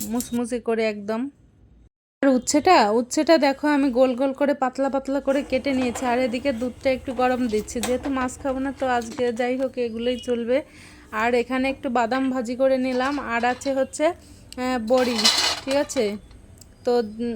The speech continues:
যে যাই বলো না কেন এটা ডালের বড়ি আর কি, তো এটা দিয়েই হবে আর কি। ভাজিটা ভীষণই টেস্টি হয়, এভাবে অনেক, মানে অনেক দিন পর পর আমি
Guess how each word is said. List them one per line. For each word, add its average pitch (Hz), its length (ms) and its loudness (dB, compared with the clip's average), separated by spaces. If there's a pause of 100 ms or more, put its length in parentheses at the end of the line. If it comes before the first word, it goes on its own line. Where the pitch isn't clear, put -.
(120)
যে 254 260 0
যাই 302 220 2
বলো 269 280 4
না 262 120 0
কেন 277 240 -6
এটা 269 220 -4
ডালের 262 420 -2
বড়ি 247 280 -2 (320)
আর 226 200 -8
কি, 254 200 -10 (800)
তো 254 80 2 (300)
এটা 233 260 -2
দিয়েই 254 340 0
হবে 240 300 -4
আর 233 140 -2
কি। 233 140 -12
ভাজিটা 226 440 -4 (200)
ভীষণই 269 440 -4
টেস্টি 254 400 -4
হয়, 254 240 -2
এভাবে 247 380 0 (100)
অনেক, 262 280 0 (100)
মানে 294 260 -4 (240)
অনেক 277 280 -2
দিন 269 160 -4
পর 262 220 -2
পর 262 220 -2
আমি 240 180 -4